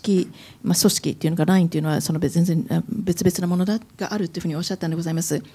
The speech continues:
まあ、実際にその軍事衝突があった時にも、この別々、えー、なその組織っていうのは存在するんでございますでしょうか。と申しますのは、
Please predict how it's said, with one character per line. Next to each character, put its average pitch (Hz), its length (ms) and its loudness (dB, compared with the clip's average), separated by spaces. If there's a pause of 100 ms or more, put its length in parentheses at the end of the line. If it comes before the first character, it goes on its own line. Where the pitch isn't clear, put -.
(240)
ま 185 100 2
あ、 - 20 2
実 208 340 0
際 370 100 0
に 339 100 4
そ 214 100 4
の 165 120 2
軍 180 300 4
事 269 160 2
衝 302 180 0
突 175 440 -2 (340)
が - 160 2
あ 226 40 4
っ 233 40 2
た 233 100 2
時 247 200 4
に 311 80 6
も、 196 240 6
こ - 140 0
の 180 120 4
別 165 200 2
々、 175 360 2
え 165 240 2
ー、 - 20 2
な 196 160 4
そ 170 120 0
の 170 80 2
組 175 120 0
織 160 180 -6
っ 156 40 -8
て - 140 -6
い 160 60 0
う - 20 0
の 233 80 4
は 226 60 4
存 175 180 2
在 160 140 2
す 165 100 0
る 175 80 4
ん - 20 2
で 160 60 0
ご 160 80 -6
ざ 151 80 -2
い 160 40 0
ま 165 60 -2
す - 40 -2
で - 20 0
し - 60 2
ょ 151 40 4
う - 40 2
か。 110 120 -2
と 208 140 -4
申 214 120 0
し - 80 -6
ま 285 80 2
す - 120 -6
の 190 60 2
は、 180 120 2